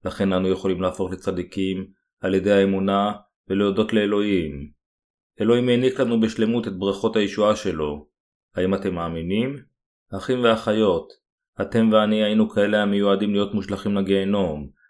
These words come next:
היינו כאלה המיועדים להיחרב על חטאינו ולחיות בצער, אך ישוע הושיע אותנו מהחטאים עם הישועה שהוא תכנן אפילו לפני ייסוד העולם.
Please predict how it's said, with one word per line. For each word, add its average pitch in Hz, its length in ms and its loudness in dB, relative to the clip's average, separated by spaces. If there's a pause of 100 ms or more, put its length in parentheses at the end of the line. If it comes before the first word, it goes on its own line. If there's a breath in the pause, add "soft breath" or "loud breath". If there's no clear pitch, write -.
(160)
היינו 98 280 0
כאלה 104 300 4
המיועדים 98 460 2
להיחרב 101 500 0
על 101 80 0
חטאינו 104 600 0
ולחיות 101 380 -2
בצער, 107 640 2 (460 soft breath)
אך 110 160 -4
ישוע 110 300 4
הושיע 110 260 4
אותנו 107 300 2
מהחטאים 107 840 2 (360 soft breath)
עם 107 160 2
הישועה 107 480 2
שהוא 110 280 -2
תכנן 110 560 2 (400 loud breath)
אפילו 113 260 0
לפני 110 280 2
ייסוד 110 380 2
העולם. 98 680 0